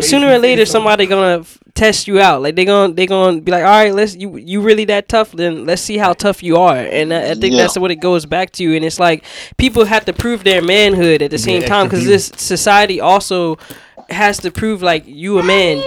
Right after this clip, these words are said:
Speaker 2: be tough, blah, blah, blah, you know, macho. That is a part of the society, and it's like, I think that comes into play when people wanna beat on their chest in the sense of showing who's, who's tougher, who, who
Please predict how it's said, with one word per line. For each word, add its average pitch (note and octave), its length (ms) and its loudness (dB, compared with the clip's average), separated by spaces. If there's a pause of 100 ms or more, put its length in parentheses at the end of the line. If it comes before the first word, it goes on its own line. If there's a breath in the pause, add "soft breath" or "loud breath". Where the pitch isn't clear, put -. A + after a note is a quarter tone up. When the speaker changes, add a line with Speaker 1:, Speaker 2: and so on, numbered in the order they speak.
Speaker 2:
be G3 120 -4
tough, F#3 440 -2
blah, F3 160 -2
blah, F3 100 -6
blah, F#3 320 4
you E3 160 -4
know, E3+ 160 -2
macho. F3+ 560 0 (340)
That G3 200 4
is G#3+ 120 4
a G#3 100 -2
part G3+ 240 2
of G3 80 -2
the F3 100 -6
society, D#3+ 640 -4
and E3+ 80 -2
it's E3 160 -4
like, F3 120 0
I D3+ 140 -2
think F#3 300 -4
that F3 200 -2
comes F3+ 220 -8
into E3+ 240 -6
play F#3 380 2 (400 loud breath)
when D#3+ 260 -4
people E3+ 680 -4
wanna D#3+ 480 -2
beat F3 260 -4
on F3 120 0
their D#3+ 120 -4
chest F3+ 380 -4
in E3 60 -6
the D3+ 60 -6
sense E3+ 280 -6
of D#3 100 -6
showing D#3+ 540 -4
who's, F3 500 -4 (160)
who's F#3 400 -6
tougher, F3 380 -6
who, F#3+ 420 -8
who A#3+ 300 -2